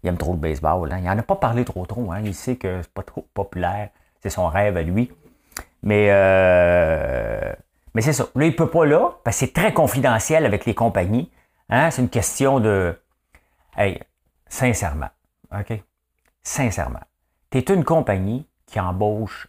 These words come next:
Denis Coderre. T'embauches Denis Coderre, pourquoi ?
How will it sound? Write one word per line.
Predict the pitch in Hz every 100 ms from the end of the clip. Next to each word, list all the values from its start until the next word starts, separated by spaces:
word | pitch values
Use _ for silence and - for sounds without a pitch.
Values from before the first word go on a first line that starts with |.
| -
Denis | 107 87 104
Coderre. | - 62 - - _ _ _ _ _ _ _ _ _ _ _ _
T'embauches | 127 151 240 269 -
Denis | 104 101
Coderre, | 82 92 101 -
pourquoi ? | - - -